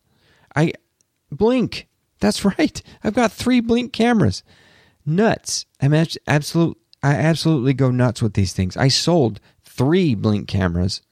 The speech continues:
that I purchased in a kit from, uh, the last Black Friday. I didn't even install 'em.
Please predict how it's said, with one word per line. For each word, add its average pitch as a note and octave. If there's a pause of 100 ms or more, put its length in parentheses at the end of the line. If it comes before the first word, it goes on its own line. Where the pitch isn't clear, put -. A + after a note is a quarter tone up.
(580)
that G#2+
I G2+
purchased -
in G2
a F#2+
kit - (240)
from, F#2+ (120)
uh, G2
the G2+
last G#2
Black -
Friday. G#2 (380)
I F3+
didn't G#3+
even E3
install G2+
'em. -